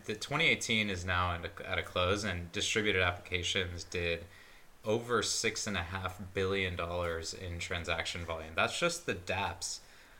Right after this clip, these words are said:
not even the networks like eos and Ethereum and, and Tron, actually, which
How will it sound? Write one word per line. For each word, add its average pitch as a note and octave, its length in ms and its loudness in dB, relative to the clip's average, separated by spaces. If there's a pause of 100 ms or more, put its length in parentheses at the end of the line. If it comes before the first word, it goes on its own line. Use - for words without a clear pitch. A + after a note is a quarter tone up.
(200)
not G2+ 440 2
even G2 300 0
the F2+ 60 0
networks F2+ 560 0
like E2+ 320 -2
eos E2+ 380 2
and E2 300 -4 (120)
Ethereum F2 600 2
and, D#2+ 180 -4 (640)
and F2+ 140 -8
Tron, G2+ 400 6
actually, E2+ 520 -2
which E2+ 200 -2